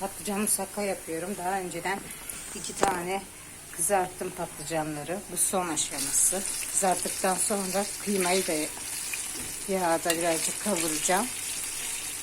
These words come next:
Her aşamasını çekeceğim. Çok lezzetli oluyor. Ve çok pratik. Fazla vakit almıyor zaten. Her halini paylaşacağım. İki taneyle de olur,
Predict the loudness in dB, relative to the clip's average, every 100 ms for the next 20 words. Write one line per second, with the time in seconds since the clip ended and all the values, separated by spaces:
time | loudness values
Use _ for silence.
0 | 2 8 10 8 6 2 4 4 2 2
1 | 0 0 0 2 2 2 0 2 4 6
2 | 4 4 4 4 4 2 2 0 -4 -8
3 | -8 -8 -8 -8 -8 2 2 6 4 4
4 | 6 6 6 0 -2 -2 -4 -4 -4 -4
5 | -4 -2 6 8 8 6 4 0 -2 4
6 | 6 6 2 -2 -2 -2 -2 -2 0 0
7 | 0 -2 -6 -6 -6 -6 -6 -6 -4 -4
8 | -2 -2 -2 2 6 8 10 10 8 0
9 | 2 2 2 2 0 0 0 -2 -2 -2
10 | 0 2 4 4 4 2 0 0 0 0